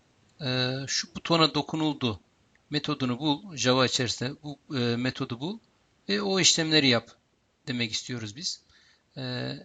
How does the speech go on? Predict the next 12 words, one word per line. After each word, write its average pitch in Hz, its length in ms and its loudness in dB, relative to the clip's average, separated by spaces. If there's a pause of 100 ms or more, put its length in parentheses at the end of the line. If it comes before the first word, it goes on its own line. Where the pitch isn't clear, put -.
(100)
şuraya 165 400 -2
gelelim. 151 460 2 (840)
Java 127 300 -2
kısmına 123 380 -2
gelelim. 120 420 0 (680)
Java 147 360 0
kısmında 151 640 -2 (120)
bu, 180 420 -6
e, 131 140 0
metodu 151 380 -4
oluşturmamız 143 640 0
lazım. 135 320 -2